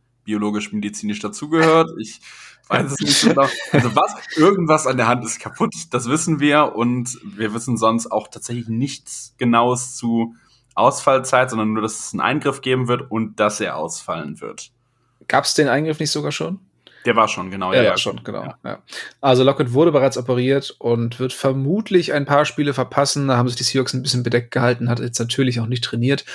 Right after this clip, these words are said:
Speaker 2: Ähm, von daher, da muss man jetzt ausgehen, dass er zumindest mal ein bis zwei Spiele verpasst. Und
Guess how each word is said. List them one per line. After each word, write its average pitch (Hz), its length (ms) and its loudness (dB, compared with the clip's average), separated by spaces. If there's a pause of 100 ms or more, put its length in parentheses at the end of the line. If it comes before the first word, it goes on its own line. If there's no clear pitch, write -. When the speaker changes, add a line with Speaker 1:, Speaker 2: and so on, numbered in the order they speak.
(400)
Speaker 2:
Ähm, 110 540 -2
von 117 180 -2
daher, 113 220 6
da 113 60 0
muss 120 180 -2
man 117 60 0
jetzt 113 100 0
ausgehen, 110 320 -4
dass 117 100 -2
er 117 60 -4
zumindest 127 560 0
mal 120 240 4
ein 117 220 0
bis 117 160 -2
zwei 117 160 2
Spiele 120 240 -4
verpasst. 120 560 -2
Und 107 380 -6